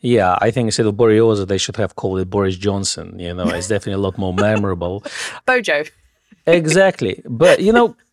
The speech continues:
Speaker 1: you know what? It's small and thin, and the Fujifilm X F system has so many lenses in their lineup. They have this very small and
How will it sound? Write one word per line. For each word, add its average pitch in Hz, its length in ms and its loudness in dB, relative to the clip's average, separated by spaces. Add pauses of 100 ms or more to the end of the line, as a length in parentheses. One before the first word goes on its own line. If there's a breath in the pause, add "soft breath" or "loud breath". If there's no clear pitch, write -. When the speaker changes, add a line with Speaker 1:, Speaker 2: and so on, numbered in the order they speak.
(200)
Speaker 1:
you 180 140 2
know 214 80 4
what? 190 260 4
It's 147 240 0
small 165 480 0
and 156 220 0
thin, 135 560 0
and 123 340 -4 (960)
the 127 500 0
Fujifilm 151 720 -4
X - 320 -2
F 127 160 0
system 104 540 -4
has 104 180 -4
so - 560 2
many 131 240 2
lenses - 640 -6 (380 loud breath)
in 101 100 -4
their 98 160 -2
lineup. 92 480 -6 (240 loud breath)
They 117 120 2
have 175 200 2
this 160 280 2 (280 soft breath)
very 175 320 2
small 160 580 2
and 123 260 0